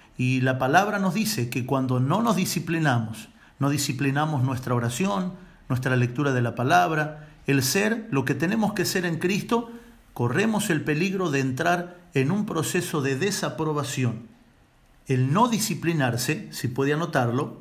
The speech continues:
el no disciplinarse nos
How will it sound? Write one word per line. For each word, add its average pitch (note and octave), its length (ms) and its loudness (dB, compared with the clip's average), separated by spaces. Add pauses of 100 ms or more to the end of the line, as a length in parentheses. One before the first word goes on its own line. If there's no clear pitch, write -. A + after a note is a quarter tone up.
(540)
el C3 240 2
no G3 140 0
disciplinarse F3 960 0 (1200)
nos C#3 440 2